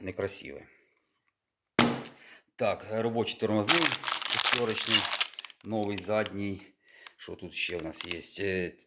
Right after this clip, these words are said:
тяга центральна, жигульовська. Ну, хай гривень триста. Це все по двісті гривень буде,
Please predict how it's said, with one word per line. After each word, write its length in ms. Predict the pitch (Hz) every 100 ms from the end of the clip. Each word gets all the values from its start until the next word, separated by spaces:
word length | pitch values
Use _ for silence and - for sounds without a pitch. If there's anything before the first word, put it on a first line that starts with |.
| _
тяга 300 | 107 95 87
центральна, 840 | - 78 80 139 170 156 151 151 - -
жигульовська. 800 | 110 127 131 131 131 123 - 120
Ну, 160 | 208 -
хай 140 | 90 - _
гривень 280 | 85 104 98
триста. 360 | - 110 - 85
Це 140 | -
все 160 | 117 -
по 140 | 101
двісті 380 | 85 85 - 82
гривень 280 | 82 80 78
буде, 200 | 78